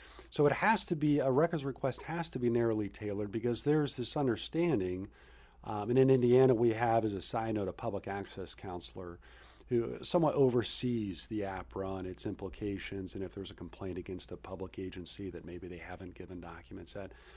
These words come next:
public ass-, access counselor, uh, will chime in on these issues. But the public ass-,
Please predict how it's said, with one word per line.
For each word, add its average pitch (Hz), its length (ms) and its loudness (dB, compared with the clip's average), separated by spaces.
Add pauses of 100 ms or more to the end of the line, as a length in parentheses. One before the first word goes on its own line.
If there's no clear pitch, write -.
(120)
public 104 280 -6
ass-, 95 240 -6 (100)
access 107 400 -8
counselor, 110 540 -8 (720)
uh, 123 260 2
will 143 280 6
chime 139 460 6
in 123 340 6
on 101 200 -4
these 98 560 -2
issues. 95 560 -4
But 123 260 2 (280)
the - 80 -6
public 202 340 -2
ass-, 135 400 0